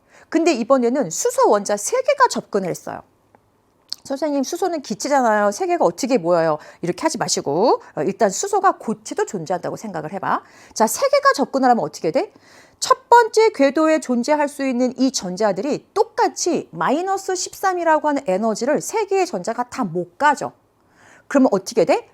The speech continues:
첫 번째 궤도의 전자가 가질 수 있는 에너지 중위가 세 개로 분리가 돼. 그럼 마이너스 십삼을 기준으로 마이너스 십삼 점 일, 마이너스 십이 점 구.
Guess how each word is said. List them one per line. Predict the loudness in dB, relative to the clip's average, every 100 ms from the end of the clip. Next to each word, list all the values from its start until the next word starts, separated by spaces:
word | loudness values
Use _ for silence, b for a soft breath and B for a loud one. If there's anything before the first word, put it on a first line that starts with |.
| -4
첫 | -2 2
번째 | 4 4 2 2
궤도의 | 2 2 4 4 4
전자가 | 2 2 2
가질 | 2 -2 -4
수 | -4 -4
있는 | -4 -2 -2 4
에너지 | 4 4 2 -2
중위가 | -6 0 0 0
세 | -6 -2 0 2
개로 | 0 0 -2
분리가 | -2 0 0 -2
돼. | -6 -16 b b b b
그럼 | -6 0
마이너스 | 0 2 -2 -2 -4 -4
십삼을 | -6 -10 -4 -4 -2 -4
기준으로 | -6 -6 -2 -4 -2
마이너스 | -2 -2 -4 -8
십삼 | -12 -12 -6 -4 -2
점 | 2 2 2 -2 -14 -14 -2
일, | 2 2 0 -6
마이너스 | -4 -4 -4 -6 -4 -4
십이 | -4 -8 -10
점 | -6 -6 -6
구. | -12 -18